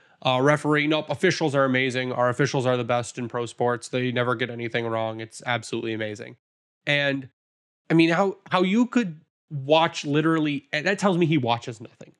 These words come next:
He does not watch any game in the entire league, because if he did,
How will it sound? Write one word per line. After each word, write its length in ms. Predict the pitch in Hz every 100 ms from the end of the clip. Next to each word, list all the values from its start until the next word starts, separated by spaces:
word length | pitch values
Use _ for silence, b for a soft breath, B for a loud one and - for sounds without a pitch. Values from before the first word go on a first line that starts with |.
| _
He 120 | 170
does 140 | 160
not 240 | 135 131 131
watch 320 | 120 113 -
any 220 | 151 180 175
game 380 | 135 117 117 - _ _ -
in 100 | 139
the 80 | 127
entire 360 | 120 123 127
league, 280 | 113 110 -
because 220 | 143 147
if 80 | 151
he 120 | 170
did, 440 | 131 190 190 127